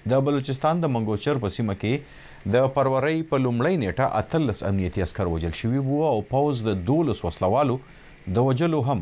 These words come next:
دعوه کړې وه. د یادې پیښې ذمهواري بی ال اے آزاده، آ، توګه باندې منلې وه. له هغې وروسته د پاکستان وزیر اعظم شهباز شریف او د فوز مشر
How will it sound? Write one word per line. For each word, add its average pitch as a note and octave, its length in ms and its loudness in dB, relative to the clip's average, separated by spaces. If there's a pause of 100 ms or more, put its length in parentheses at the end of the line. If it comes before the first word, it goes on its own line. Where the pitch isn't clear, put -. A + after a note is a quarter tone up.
(300)
دعوه A#2 320 2
کړې F#2 220 0
وه. F#2+ 100 -2 (480)
د C3 140 0
یادې D3 240 0
پیښې C#3+ 260 0
ذمهواري B2 460 0 (560)
بی A#2+ 160 4
ال C#3 180 2
اے D3+ 80 0 (220)
آزاده، G#2+ 420 0
آ، - 880 -6 (560)
توګه G2+ 260 0
باندې F2+ 260 -2
منلې C3 280 0
وه. A#2 80 -2 (640)
له A2+ 320 2
هغې C3 400 0
وروسته C3 420 -2
د F#2 140 0
پاکستان A#2+ 640 0 (300)
وزیر F2 260 -2
اعظم G2 220 -4
شهباز E2+ 260 -2
شریف G#2+ 220 -4
او F#2+ 160 -2
د - 100 -10
فوز F2+ 300 -4 (640)
مشر A2 340 -4